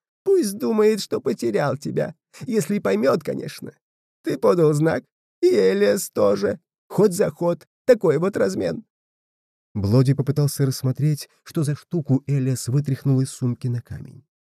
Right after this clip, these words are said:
Это был кусок дерева причудливой формы, скрученный, изогнутый, возможно, корень, отдаленно напоминавший туловище с руками и ногами. Утолщение на одном конце могло сойти за голову и немного напомнило Блоди игрушку,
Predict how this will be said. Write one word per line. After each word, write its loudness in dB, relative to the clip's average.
Это 0
был 2
кусок -2
дерева 2
причудливой -2
формы, -6
скрученный, -2
изогнутый, -2
возможно, 0
корень, 0
отдаленно 0
напоминавший 0
туловище -2
с -8
руками -2
и -4
ногами. -10
Утолщение 4
на 4
одном 2
конце -2
могло 2
сойти -2
за 0
голову 0
и 0
немного 2
напомнило 2
Блоди 0
игрушку, -10